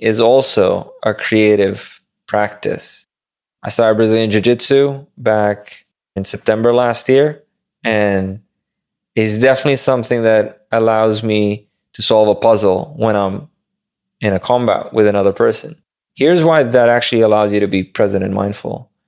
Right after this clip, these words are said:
When you're doing any of these activities, whether that's a martial art, whether that's painting, writing, any of these things, you have to be present in that moment.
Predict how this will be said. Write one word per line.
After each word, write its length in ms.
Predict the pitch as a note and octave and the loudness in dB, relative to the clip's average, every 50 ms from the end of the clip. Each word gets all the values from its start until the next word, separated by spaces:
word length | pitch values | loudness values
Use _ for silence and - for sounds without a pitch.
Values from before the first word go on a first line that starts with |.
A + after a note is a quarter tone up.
| _ _ | _ _
When 120 | - A#2 A#2 | -6 -2 -2
you're 100 | A2+ A2 | 0 0
doing 260 | C3 C#3+ E3+ F3+ E3+ | 0 0 0 0 0
any 140 | D#3+ D3 C3+ | 0 0 0
of 60 | B2 | 0
these 180 | A#2+ A2 G#2 A2 | -2 0 2 0
activities, 500 | G2+ - - A#2 G#2+ G#2+ G2+ G2 G2+ G2+ | 0 0 0 0 0 0 0 -2 0 0
whether 240 | G#2 G#2 G#2 G#2 | 2 2 2 2
that's 380 | G2+ G#2+ G2+ G2+ - - - - | 2 0 0 0 -2 -6 -12 -12
a 80 | - G#2+ | -6 -2
martial 360 | G2+ F#2 F#2+ - A2+ G2+ G#2 | 0 0 0 0 0 2 4
art, 360 | A#2+ C#3+ D#3+ D3+ - - _ _ _ _ _ _ _ _ _ | 4 4 2 0 -4 -10 _ _ _ _ _ _ _ _ _
whether 220 | - A2+ A2 G#2 G2 | -2 -2 0 0 0
that's 260 | G2+ F#2+ F#2 - - | 0 0 -2 -4 -4
painting, 760 | - B2 B2 C3 C3+ A#2+ - C3+ C3 B2 B2 A#2+ A#2+ A#2 - | -4 -4 -2 -2 -4 -4 -2 -2 -2 0 -2 -2 -4 -4 -2
writing, 680 | - G2+ A2+ B2+ B2+ B2 B2 B2 A#2+ A#2+ A#2+ - - | 0 0 2 2 2 2 2 0 -2 -4 -6 -6 -6
any 200 | - B2 C3+ C3+ | -4 -2 0 0
of 140 | B2 A2 A2 | -2 0 0
these 240 | A2 G#2 G2+ - - | -2 -2 -2 -4 -6
things, 440 | - A2+ A#2 - - - - - _ _ _ _ _ _ _ _ | -6 -6 -6 -8 -12 -14 -18 -18 _ _ _ _ _ _ _ _
you 180 | - A#2+ A#2+ A2+ | -4 -2 -2 -2
have 400 | A2 - - E3 - - - - - | -2 -2 -4 -2 -2 -2 -4 -4 -2
to 120 | - C3+ A#2+ | -2 -2 -2
be 160 | B2+ A#2+ A2 | 0 -4 -4
present 420 | - - B2 A#2+ A2+ G#2+ A2+ A2 | -2 0 0 2 2 0 -2 -2
in 140 | G#2+ G#2 G#2 | -2 -2 0
that 200 | G2+ G2 G2 F#2+ | 0 0 0 0
moment. 560 | G2 G2+ G#2+ G#2+ G2+ G2 F2 E2+ E2 - - | 0 0 0 0 0 -4 -8 -10 -12 -16 -20